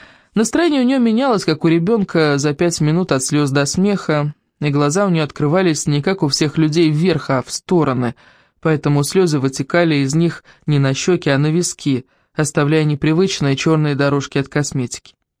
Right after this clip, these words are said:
Ее надо было утешать, баюкать, баловать, бранить как маленькую, как Таню.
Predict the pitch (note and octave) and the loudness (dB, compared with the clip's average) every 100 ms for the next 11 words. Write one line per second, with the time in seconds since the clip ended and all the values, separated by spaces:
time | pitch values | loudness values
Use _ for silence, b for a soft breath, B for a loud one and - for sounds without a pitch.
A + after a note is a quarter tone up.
0 | _ _ B3+ C#4 C4 A3 F3+ D#3+ D#3 D3+ | _ _ -2 0 2 2 0 0 0 -2
1 | D#3+ - G3 - C3 C#3+ D3+ F#3+ E3 D3 | -4 -2 -2 -2 -2 0 0 -2 -4 -4
2 | C3 D3 C#3+ C#3 F3 F3 C#3 C3+ C3+ D3+ | -2 0 2 2 0 -2 -4 0 0 0
3 | E3 C#3 C#3 C#3 C#3 C3 - C3 - _ | -2 -4 0 0 0 -2 -2 -4 -4 _
4 | _ - - - C3 B2 | _ -10 -8 -4 -2 -2